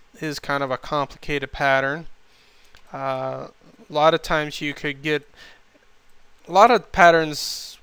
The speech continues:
won't be this labor-intensive. Um, this one, really,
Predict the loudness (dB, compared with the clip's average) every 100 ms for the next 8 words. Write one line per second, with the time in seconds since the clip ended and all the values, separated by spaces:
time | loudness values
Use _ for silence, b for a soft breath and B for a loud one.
0 | -20 -10 -2 -2 -2 -6 -8 -2 -2 -2
1 | -6 -4 -2 -2 -6 -8 -8 -6 -6 -6
2 | -4 -4 -6 -12 b b b b b _
3 | -10 -4 -4 -4 -6 -12 -20 -20 -2 2
4 | 2 2 0 0 -2 -10 -20 -20 B B
5 | B B -20 -20 _ _ -20 -6 4 6
6 | 6 0 -12